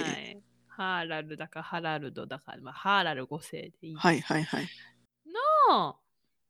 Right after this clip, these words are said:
Speaker 1: あの、ご長男、王太子ですね。
Speaker 2: はい。
Speaker 1: 次期国王。
Speaker 2: はい、はい、はい。
Speaker 1: ホーコン。
Speaker 2: ホーコン。
Speaker 1: はい、ホーコン皇太子って、あ、違う違う、ごめん、王太子。
Speaker 2: 王太子。
Speaker 1: っていう方がいらっしゃるんですけれども、
Speaker 2: はい。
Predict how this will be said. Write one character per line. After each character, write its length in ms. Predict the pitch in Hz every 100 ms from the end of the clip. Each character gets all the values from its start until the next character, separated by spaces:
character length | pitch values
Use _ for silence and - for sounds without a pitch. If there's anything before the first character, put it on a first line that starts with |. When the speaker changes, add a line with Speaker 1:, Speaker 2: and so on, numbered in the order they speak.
| _ _
Speaker 1:
あ 260 | - 180 175
の、 600 | 165 156 151 143 135 - _
ご 120 | - 262
長 240 | 466 453
男、 240 | 285 156 143 _ _ _ _ _ _
王 160 | 220 294
太 260 | - 494 440
子 120 | 196
で 140 | 139
す 80 | -
ね。 100 | 156
Speaker 2:
は 60 | 349
い。 160 | - -
Speaker 1:
次 180 | 247 185 170
期 20 |
国 140 | 214
王。 0 |
Speaker 2:
は 60 | 180
い、 20 |
は 0 |
い、 0 |
は 60 | -
い。 20 | 226 240 202 131 - _ _ _ _ _
Speaker 1:
ホ 100 | -
ー 20 | 523 539 -
コ 140 | - 156
ン。 100 | - _ _ _ _ _ _ _
Speaker 2:
ホ 280 | - - 311
ー 80 | 254
コ 160 | - -
ン。 40 | _ _ _
Speaker 1:
は 100 | 214
い、 60 | 180
ホ 220 | - 453
ー 100 | -
コ 140 | 202
ン 80 | 170
皇 220 | - 165
太 220 | 165 156
子 160 | 160 -
っ 20 | _ -
て、 200 | - - _
あ、 140 | 180
違 40 | 160
う 40 | 147
違 80 |
う、 20 | 139
ご 60 |
め 60 | 147
ん、 20 |
王 200 | 135 208
太 280 | 220 220 165
子。 200 | 175 - -
Speaker 2:
王 180 | 170 170
太 280 | - 131 98
子。 240 | - -
Speaker 1:
っ 500 | _ _ _ _ _
て 80 | 185
い 20 |
う 20 |
方 180 | 190 180
が 60 | 160
い 60 |
ら 100 | 151
っ 40 | 180
し 100 | 254
ゃ 40 |
る 100 | 247
ん 40 | 202
で 80 |
す 120 | 185 -
け 120 | 175
れ 120 | 160
ど 140 | - 185
も、 140 | 220
Speaker 2:
は 220 | 339
い。 60 | 165